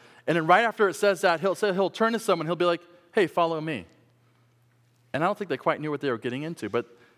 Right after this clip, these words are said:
someone would follow Jesus. And so the call to follow Jesus is not just following his person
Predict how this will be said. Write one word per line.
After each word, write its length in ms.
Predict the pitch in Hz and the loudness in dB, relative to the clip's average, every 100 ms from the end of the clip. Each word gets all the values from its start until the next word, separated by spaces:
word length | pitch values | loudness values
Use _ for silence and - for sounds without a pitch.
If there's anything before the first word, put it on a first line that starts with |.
| _ | _
someone 320 | - 170 170 | -6 -4 -2
would 100 | 131 | -4
follow 320 | - 151 156 127 | -2 0 0 -4
Jesus. 720 | 147 147 107 82 - - _ _ _ _ _ _ _ _ - | -6 -6 -6 -8 -12 -20 _ _ _ _ _ _ _ _ -6
And 140 | 139 | -6
so 160 | 131 160 | -2 -4
the 80 | 131 | -4
call 420 | - 180 185 185 | -6 -4 -2 -4
to 100 | 151 | -8
follow 480 | - 156 160 165 131 | -6 -2 0 -2 -4
Jesus 420 | - 156 120 104 | -4 -6 -6 -10
is 140 | 117 131 | -8 -2
not 200 | 190 - | -2 -4
just 260 | 147 - | -10 -10
following 440 | - 156 151 135 120 | -4 -2 -2 -4 -8
his 200 | 113 - | -10 -10
person 640 | - 190 180 107 98 | -8 -8 -6 -10 -10